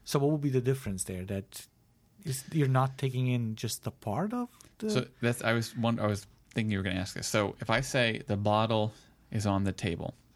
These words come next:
Speaker 2: that is certainly a statement about the relationship between the me, the subject, and the object, right?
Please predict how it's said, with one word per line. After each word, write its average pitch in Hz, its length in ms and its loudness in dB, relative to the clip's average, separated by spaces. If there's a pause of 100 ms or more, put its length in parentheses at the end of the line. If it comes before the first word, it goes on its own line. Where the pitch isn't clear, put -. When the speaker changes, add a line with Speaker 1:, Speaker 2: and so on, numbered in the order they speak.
(760)
Speaker 2:
that 117 160 0
is 107 120 0
certainly 120 400 2
a 110 60 2
statement 104 440 -2
about 95 420 -2 (540)
the - 80 -2
relationship 101 880 0
between 92 680 -2 (1700)
the - 340 -4
me, 110 380 2
the 104 120 -2
subject, 101 640 -2
and 98 140 -2
the 92 100 -2
object, - 520 -6
right? 101 240 -2